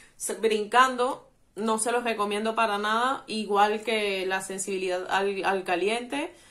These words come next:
Eh, en fin, cualquier tipo de sensibilidad no es recomendable que te hagas el blanqueamiento. En cualquier caso, tienen que acudir a su odontólogo, a su dentista, para que él,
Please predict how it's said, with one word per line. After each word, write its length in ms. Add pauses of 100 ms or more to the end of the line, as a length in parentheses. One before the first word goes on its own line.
(560)
Eh, 360
en 120
fin, 240
cualquier 400
tipo 220
de 100
sensibilidad 760
no 240
es 140
recomendable 720
que 100
te 160
hagas 240
el 100
blanqueamiento. 760 (180)
En 180
cualquier 460
caso, 520 (380)
tienen 380
que 120
acudir 640
a 160
su 420 (260)
odontólogo, 760 (560)
a 100
su 160
dentista, 540 (120)
para 300
que 240
él, 180